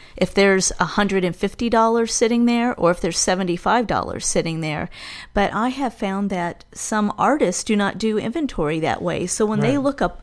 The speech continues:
Speaker 1: at a pile of products,
Speaker 2: Yeah.
Speaker 1: you know, maybe it's a pile of postcards or boxes of notes cards or whatever, they don't look at it and say, "Okay, that's, you know, each box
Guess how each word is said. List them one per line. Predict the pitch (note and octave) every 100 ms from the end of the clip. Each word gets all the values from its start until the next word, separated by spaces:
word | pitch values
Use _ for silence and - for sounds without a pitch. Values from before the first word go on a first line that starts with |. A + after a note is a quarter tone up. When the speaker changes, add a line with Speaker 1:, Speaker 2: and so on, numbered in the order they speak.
| -
Speaker 1:
at | G3+ F#3+
a | F3
pile | - - G#3+ B3+ A#3 D#3+ -
of | E3+ E3+ -
products, | - E3 F3 A3+ C4+ - -
Speaker 2:
Yeah. | C#3 C3+ B2+ - -
Speaker 1:
you | G#3
know, | F#3+ F3+ F#3 G3 - - -
maybe | G3+ G3 G3+ F#3+ -
it's | - - -
a | F3+
pile | - F3 F3 E3+ D#3
of | - -
postcards | - F#3 F#3 - G#3 G3+ A3 G#3
or | D3
boxes | - D3+ D3+ F3+ - A3 G#3
of | G#3+ F#3+
notes | F#3 G3 - -
cards | - G3 G3 A3 G#3+ -
or | G3+
whatever, | G#3 G#3+ A3 A#3+ - - - -
they | C#4
don't | D#4+ -
look | A3 B3 C4
at | G3+ F3+
it | F#3
and | F#3+ F3+
say, | - F#3 F3+ F3+ - -
"Okay, | - G#3+ A#3 F#3+ E3+ E3+
that's, | E3+ E3+ D#3 - -
you | -
know, | F#3+ E3+
each | G#3+ A3 -
box | F3 F3 -